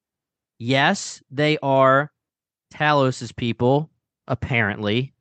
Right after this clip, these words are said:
but we also know that they can be taken to the other side just as easily. And the thing here is, in episode one, Talos says to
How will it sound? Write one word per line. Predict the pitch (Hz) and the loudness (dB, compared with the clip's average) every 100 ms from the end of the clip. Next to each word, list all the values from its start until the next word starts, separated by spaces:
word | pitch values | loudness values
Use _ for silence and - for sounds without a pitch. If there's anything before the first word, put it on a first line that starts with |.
| _ - | _ -2
but | 131 | 0
we | 123 | 4
also | 120 135 208 | 4 4 2
know | 180 120 120 131 | 2 2 2 0
that | 131 113 | -4 -4
they | 120 | -4
can | 123 | -4
be | 120 | -6
taken | 117 120 113 110 | -4 -4 -4 -6
to | 110 | -8
the | 104 | -4
other | 98 98 | -4 -4
side | - 95 85 85 - | -4 -2 0 -2 -6
just | 98 - | -10 -8
as | 92 | -2
easily. | 147 202 123 82 - _ _ _ _ _ _ _ - | 2 2 0 -8 -14 _ _ _ _ _ _ _ -6
And | 135 135 135 131 123 - _ _ _ _ _ _ _ _ _ - | -2 0 0 0 -4 -12 _ _ _ _ _ _ _ _ _ -10
the | 139 | -4
thing | 196 220 208 | 0 2 0
here | 165 233 247 190 175 | 0 0 2 2 2
is, | 147 143 139 127 - _ _ _ _ _ _ _ - | 2 2 0 -2 -8 _ _ _ _ _ _ _ -6
in | 196 269 | -4 -4
episode | 196 214 196 - 202 165 | -2 -2 -2 0 2 2
one, | 147 156 135 120 117 | 2 2 4 0 -4
Talos | - 165 214 240 233 | -4 0 2 2 0
says | - 190 175 160 147 - | 0 -2 0 -2 -4 -10
to | - 151 135 135 131 | -6 0 2 2 0